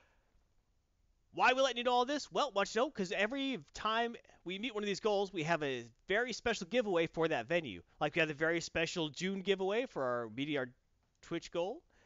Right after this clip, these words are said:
And if we have one in July, we'll have a special July one. And if we hold and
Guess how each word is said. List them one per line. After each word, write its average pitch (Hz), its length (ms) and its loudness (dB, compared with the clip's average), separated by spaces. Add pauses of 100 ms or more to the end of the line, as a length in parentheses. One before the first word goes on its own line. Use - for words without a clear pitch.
(120)
And 120 280 0
if - 120 -10
we 143 80 0
have 147 140 2
one 151 80 -4
in 143 80 -4
July, 151 340 2
we'll 240 120 -6
have 113 120 -6
a 92 40 -14
special - 300 -14
July 127 140 0
one. 180 180 -4
And 220 140 0
if 269 80 -2
we 285 120 0
hold 285 360 4 (300)
and 220 220 -2